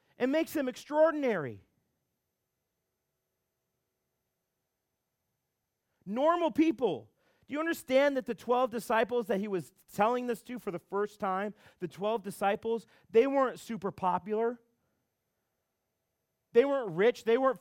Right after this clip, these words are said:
Pharisees and knew the law. They were fishermen. They were a low-class people.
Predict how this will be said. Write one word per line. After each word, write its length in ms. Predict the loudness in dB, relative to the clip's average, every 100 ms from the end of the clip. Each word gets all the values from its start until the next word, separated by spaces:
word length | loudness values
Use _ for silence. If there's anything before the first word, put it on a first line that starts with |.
| -2
Pharisees 540 | 0 0 -4 -8 -6
and 100 | -6
knew 120 | -4
the 120 | -4
law. 320 | -2 0 0 0
They 140 | 0
were 100 | -2
fishermen. 640 | -4 -8 -8 -6 -8 -10 -16 _ _ _ _ _ _
They 80 | 2
were 120 | 4
a 80 | 4
low-class 920 | 0 2 4 4 2 0 2 2 -2
people. 480 | -10 -10 -10 -12